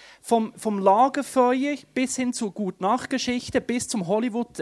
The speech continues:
äh, Blockbuster. Dreht es sich so oft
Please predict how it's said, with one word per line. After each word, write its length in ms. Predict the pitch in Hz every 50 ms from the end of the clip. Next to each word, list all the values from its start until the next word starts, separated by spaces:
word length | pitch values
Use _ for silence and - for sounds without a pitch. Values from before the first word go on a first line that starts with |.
| - -
äh, 220 | - 165 185 196 190 -
Blockbuster. 760 | 220 214 220 214 - - - 190 131 120 - - - - - - _ _ _ _ - - - - _ -
Dreht 320 | 196 208 208 202 196 -
es 140 | 196 - -
sich 360 | - - - 226 202 - -
so 420 | - - - 254 254 269 269 -
oft 400 | - 214 233 262 269 - - -